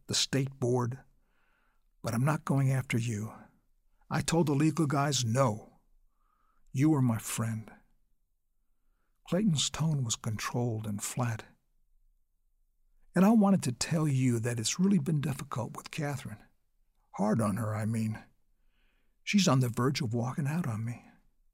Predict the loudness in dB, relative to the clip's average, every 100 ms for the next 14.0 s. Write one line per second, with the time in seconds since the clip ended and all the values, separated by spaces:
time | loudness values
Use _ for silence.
0 | _ _ -6 2 4 4 2 0 -2 -2
1 | -6 -14 -20 _ _ _ _ _ -2 0
2 | 0 -4 -8 -8 -6 -4 -6 -4 -4 -8
3 | -16 _ _ _ -20 -20 -2 0 4 4
4 | 2 0 0 0 0 -2 -4 -6 -10 _
5 | _ _ -12 0 4 6 6 4 2 0
6 | 0 -4 -2 0 0 -2 -10 -6 0 2
7 | 4 2 0 0 0 2 2 0 -4 -10
8 | -20 _ _ _ _ _ 0 2 6 8
9 | 8 6 2 0 2 4 4 2 2 0
10 | -2 -2 -2 -4 -10 -20 _ _ _ _
11 | _ _ _ _ _ _ _ _ -2 0
12 | 2 0 0 -2 -2 -2 -2 -2 -2 -2
13 | 2 4 4 2 -2 -2 -4 -4 -4 -8